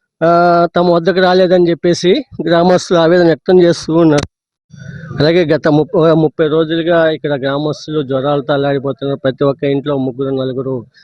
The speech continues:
తీవ్రంగా బాధపడుతూ ఉన్నారు. చాలా మంది చనిపోయారు కూడా ఈ జ్వరాలతో, చాలా మంది చనిపోయారు. నిన్న ఎమ్మెల్యే దృష్టికి కూడా మీడియా తీసుకుపోవడంతో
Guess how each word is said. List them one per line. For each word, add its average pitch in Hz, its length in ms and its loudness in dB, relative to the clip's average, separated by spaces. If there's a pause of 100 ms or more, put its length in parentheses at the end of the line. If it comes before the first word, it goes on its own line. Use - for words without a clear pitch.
(140)
తీవ్రంగా 143 380 0
బాధపడుతూ 131 600 -6
ఉన్నారు. 131 320 -4 (100)
చాలా 135 160 0
మంది 135 240 2
చనిపోయారు 139 540 -2
కూడా 135 260 -4 (380)
ఈ 135 160 2
జ్వరాలతో, 131 460 -2 (100)
చాలా 127 140 -2
మంది 135 200 0 (100)
చనిపోయారు. 135 380 -2
నిన్న 135 220 0
ఎమ్మెల్యే 131 440 0
దృష్టికి 139 340 -6
కూడా 143 200 0
మీడియా 135 300 -4
తీసుకుపోవడంతో 131 920 -8